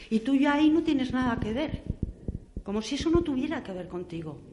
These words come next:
Y eso no es así. La salud es nuestra, ¿eh?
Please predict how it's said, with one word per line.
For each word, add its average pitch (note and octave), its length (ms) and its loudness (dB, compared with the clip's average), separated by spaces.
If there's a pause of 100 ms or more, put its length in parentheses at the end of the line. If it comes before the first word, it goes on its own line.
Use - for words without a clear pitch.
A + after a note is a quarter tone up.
(960)
Y G#3 120 -2
eso C#4+ 180 2
no C#4+ 80 6
es C4+ 120 -2
así. C4+ 480 -6
La G3 120 -2
salud A3 340 2
es C4+ 120 2
nuestra, G3+ 580 0 (760)
¿eh? D3+ 240 -12